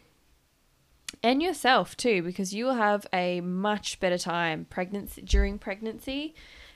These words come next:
and postpartum if you treat your body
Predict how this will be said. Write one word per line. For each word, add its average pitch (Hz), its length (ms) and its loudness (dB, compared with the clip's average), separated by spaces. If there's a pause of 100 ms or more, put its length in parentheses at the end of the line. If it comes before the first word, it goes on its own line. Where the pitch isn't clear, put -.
(100)
and 190 200 -4
postpartum 202 920 -4 (100)
if 185 220 -12
you 190 460 -4 (240)
treat - 360 -4
your 180 80 -2
body 175 420 0